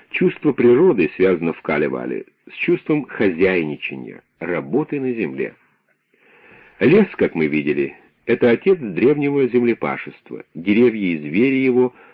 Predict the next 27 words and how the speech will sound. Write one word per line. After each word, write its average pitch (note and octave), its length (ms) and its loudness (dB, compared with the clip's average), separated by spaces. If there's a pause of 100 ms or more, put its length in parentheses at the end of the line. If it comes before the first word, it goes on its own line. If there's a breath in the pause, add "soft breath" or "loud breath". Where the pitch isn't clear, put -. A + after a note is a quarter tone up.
(140 soft breath)
вносят A#2 500 -2
свою F#2+ 260 2
долю G2+ 400 2
и F#2 60 -4
свой D2 220 -4
голос E2 320 -2 (120)
в - 40 -20
труд D2 280 -4
человека. C2+ 580 -6 (840 loud breath)
Но G2+ 200 2
лес A2+ 220 6 (100)
с - 40 -6
его F#2 200 4
молчаливыми F2+ 680 2
озёрами F2 560 2
и E2 60 0
непроходимыми D#2+ 800 -4
болотами, D2+ 640 -2 (400 loud breath)
с - 60 -10
его F#2+ 220 4
проточными F#2+ 640 0
водами F#2+ 560 2
и - 20 0
мшистыми E2+ 540 -4
гранитными E2 640 -2
скалами, F#2+ 560 -2 (340 soft breath)
отец - 320 0